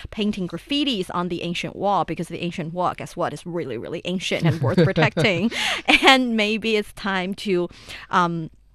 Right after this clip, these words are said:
Speaker 1: protect the ancient places that you live in, and may-, you don't, you never know. Maybe next week that place would be named a landmark worth protecting, and in the future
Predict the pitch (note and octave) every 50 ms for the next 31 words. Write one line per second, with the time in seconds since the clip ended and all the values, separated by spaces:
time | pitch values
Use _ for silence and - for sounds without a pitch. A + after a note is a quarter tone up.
0 | _ _ _ - - - - - G3+ - - - D4 D4 D4 - - A3 E3+ F#3+
1 | F3 - F#3+ F#3+ G#3 - G3 F3+ - - - F3+ E3+ - - D#3 - - - B2+
2 | - - - - G#2 G2 - - - - B3+ C4 C#4 C#4 C#4+ C#4+ C#4+ C#4+ C#4 -
3 | - B3 C4 C4+ C4+ C#4 C#4 C#4+ D4 D4 D4 - - - - - - - _ _
4 | _ - B3+ D4+ E4 C#4+ F4+ G4 G#4 G4 F#4+ F#4 F#4+ F#4+ G#4 G4+ G#4 G#4+ G4+ A4+
5 | A#4 G4+ B3+ A3 A3 A#3 A#3 G#3+ G#3 G#3+ - - B3+ C#4 D#4+ D4 A3 - F#3+ -
6 | G3 G#3 A3+ - - A#3 C4 A#3+ A3 G#3+ - - F#3+ G3 G3+ G3 F#3 F#3 - _
7 | _ _ _ - A#3+ A#3+ A3+ G#3+ F#3 F3 F#3 G3+ - - - - - G#3 G#3+ G#3
8 | G#3 G#3+ G#3+ G#3+ - - - G3+ F#3+ F#3+ F3 F#3+ G#3+ A3+ C4 C#4+ D4+ - - C3
9 | - - - - F#3 G#3+ - - - - E3 D#3 D#3+ C3+ A#2+ F#3+ - - G3 F3
10 | - - D#4+ E4 D#4 - - G#3 - - - F#3 A#3 B3 - - C#4 C#4 C#4 C#4+
11 | C#4+ C#4 - - C4 C4 B3 B3 - - G#3+ G3+ - - A3 F#3+ F#3+ G3